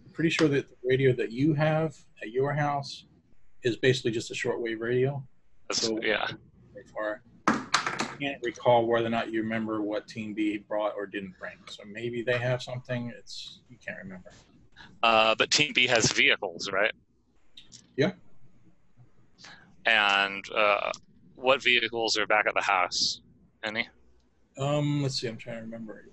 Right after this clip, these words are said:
Speaker 1: There was definitely, you had a truck, and I think there was an additional car. There were two vehicles.
Speaker 2: Okay,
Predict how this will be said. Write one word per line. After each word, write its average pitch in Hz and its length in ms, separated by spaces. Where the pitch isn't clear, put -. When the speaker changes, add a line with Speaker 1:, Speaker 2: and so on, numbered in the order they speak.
Speaker 1:
There 131 100
was 113 120
definitely, 123 720
you - 100
had 113 160
a 104 60
truck, - 540
and 110 100
I 113 40
think - 280
there 151 100
was 131 220
an 113 120
additional 127 580
car. 101 400
There 104 100
were 101 100
two 120 220
vehicles. - 560
Speaker 2:
Okay, 90 260